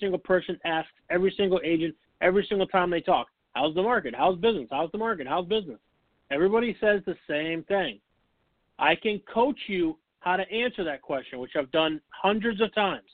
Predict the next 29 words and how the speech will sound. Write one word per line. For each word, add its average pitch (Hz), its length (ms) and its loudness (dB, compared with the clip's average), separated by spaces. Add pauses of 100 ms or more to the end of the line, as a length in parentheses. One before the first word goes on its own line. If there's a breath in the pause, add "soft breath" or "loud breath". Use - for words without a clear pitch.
(100)
but 160 180 4
I 185 80 4
can't 214 340 -4
motivate 190 640 0
you 156 160 -6
to 180 100 -14
be 156 140 -4
willing 175 500 -6
to 170 120 -14
do 180 260 -2
that. 113 220 -10 (720)
The 147 120 0
only 220 240 2
motivation 220 600 2
has 156 80 -8
gotta 165 160 -2
come 175 260 -6
from 160 240 -6
you. 180 200 0
It's - 460 -20
gotta 160 140 0
come 175 180 -2
from 143 180 -6
your 180 300 4
desire 180 540 0
to 165 100 -8 (140)
sell 170 200 -2
real 165 220 -4
estate, 117 320 -12